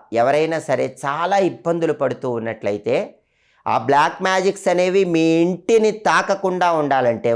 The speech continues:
ఒకవేళ ఇంటికి, ఇంట్లో ఉన్న సభ్యులకి బ్లాక్ మ్యాజిక్ ఉన్నా, ఇంట్లో నెగిటివ్ ఎనర్జీ ఉన్నా, అవి పనిచేయకుండా ఉండాలంటే అమావాస్య సంధ్యా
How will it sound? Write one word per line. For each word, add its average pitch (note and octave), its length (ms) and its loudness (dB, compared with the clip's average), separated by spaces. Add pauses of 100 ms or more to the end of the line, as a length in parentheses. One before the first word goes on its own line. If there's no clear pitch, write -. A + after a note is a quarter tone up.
ఒకవేళ D3+ 300 0 (120)
ఇంటికి, G3+ 360 0 (280)
ఇంట్లో F3 300 0
ఉన్న F3 200 0
సభ్యులకి E3 420 0 (100)
బ్లాక్ C#3+ 320 0
మ్యాజిక్ D#3 360 -4
ఉన్నా, C#3+ 180 -2 (460)
ఇంట్లో E3 340 2
నెగిటివ్ D#3+ 340 2
ఎనర్జీ D3 380 -2
ఉన్నా, C#3 200 -2
అవి C3+ 200 -4
పనిచేయకుండా D#3 680 -2
ఉండాలంటే B2 480 0 (500)
అమావాస్య G3+ 840 0 (100)
సంధ్యా D3+ 420 2